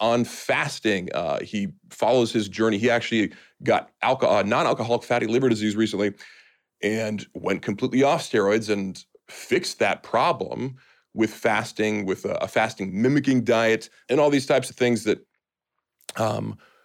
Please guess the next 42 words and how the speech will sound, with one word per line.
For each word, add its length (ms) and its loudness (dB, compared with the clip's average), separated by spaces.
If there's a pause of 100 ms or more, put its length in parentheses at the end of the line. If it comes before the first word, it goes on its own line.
(320)
put 200 -2
his 180 0
body 480 0 (200)
back 220 2
into 220 2
a 40 0
healthy 300 -2
state. 280 0
And 80 -4
it 40 -4
was 140 0
interesting 240 -2
to 80 -2
see 160 0
him, 180 0
like, 280 -2 (1300)
go 160 4
off, 400 0 (380)
lose 300 2
some 100 -2
size, 420 2
and, 220 -2
and 100 -4
come 160 -2
back 160 2
on, 160 4
on 60 4
very 160 4
small 240 0
doses 380 0
and 180 -4
get 140 0
it 80 0
all 100 4
back. 300 2
So 140 0
that's 140 2
another 220 2
thing 280 0
that 140 -6
I 60 -2
think, 240 -6